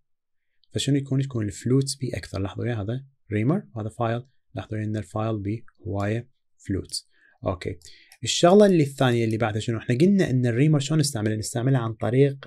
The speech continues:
اللي هو الريمينج. من اسمه. ريمر، ريمينج. ريمينج شنو؟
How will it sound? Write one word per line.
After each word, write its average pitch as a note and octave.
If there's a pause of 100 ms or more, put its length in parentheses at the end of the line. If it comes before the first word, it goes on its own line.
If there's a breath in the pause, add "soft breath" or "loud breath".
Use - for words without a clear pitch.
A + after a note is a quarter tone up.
اللي A2
هو B2
الريمينج. G2+
من G3+
اسمه. G2
ريمر، F#3+ (280 soft breath)
ريمينج. F#2+ (280)
ريمينج D#3+
شنو؟ F3